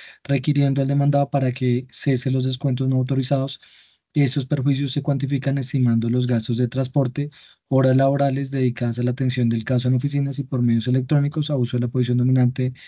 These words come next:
del ente bancario y falta de respuesta efectiva. Termino la cita de las pretensiones de la demanda. Notificada la parte demandada, en tiempo presentó escrito de contenta-, contestación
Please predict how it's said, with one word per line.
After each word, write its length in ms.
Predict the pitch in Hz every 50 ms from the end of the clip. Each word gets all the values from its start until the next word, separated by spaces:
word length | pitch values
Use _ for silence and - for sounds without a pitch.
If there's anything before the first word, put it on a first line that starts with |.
| - - - - _ _ -
del 440 | - 123 127 131 131 135 147 156 - -
ente 300 | 143 131 127 123 139 135
bancario 420 | 135 139 143 - 143 135 135 139
y 40 | 123
falta 340 | - 127 120 113 - 123 120
de 40 |
respuesta 580 | 113 120 117 - - 113 110 - - 113 110 - -
efectiva. 540 | 131 120 110 - 110 107 - _ - - - _ _ _ _ _ _ _ _ _ _ _ _ _ _ _ _ _ _ _
Termino 320 | - 131 123 127 120 120 123
la 140 | 131 131
cita 240 | 131 123 110 - 110
de 20 | 113
las 100 | 117 -
pretensiones 520 | - 113 - 120 117 - 113 107 104 98
de 80 | 98 98
la 80 | 107
demanda. 280 | 107 95 80 - _ - _ _ _ - - - - _ _ _ _ _ -
Notificada 1040 | 139 127 131 127 135 127 127 - 135 131 131 131 131 131 135 135 139 143 143 - -
la 160 | 147 143 135
parte 260 | 131 135 127 127 - 139
demandada, 500 | 139 143 143 143 147 147 147 147 160 156
en 100 | 139 123
tiempo 320 | - 131 123 120 120 120
presentó 640 | - 139 135 120 139 135 127 123 131 123 120 120 123 - - - - _ _ -
escrito 400 | 135 - - 131 127 127 135 131
de 80 | 127
contenta-, 560 | - 147 135 131 147 135 127 147 139 139 156 - _
contestación 760 | - - 143 143 147 151 143 - 139 - 156 151 147 156 -